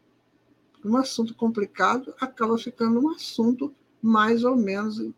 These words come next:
inteligível, inteligível. Por quê?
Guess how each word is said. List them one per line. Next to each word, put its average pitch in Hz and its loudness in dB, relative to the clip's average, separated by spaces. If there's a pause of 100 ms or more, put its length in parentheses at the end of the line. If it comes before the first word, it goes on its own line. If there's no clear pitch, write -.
(160)
inteligível, 208 -2 (320)
inteligível. 175 -4 (460)
Por 339 -2
quê? 170 2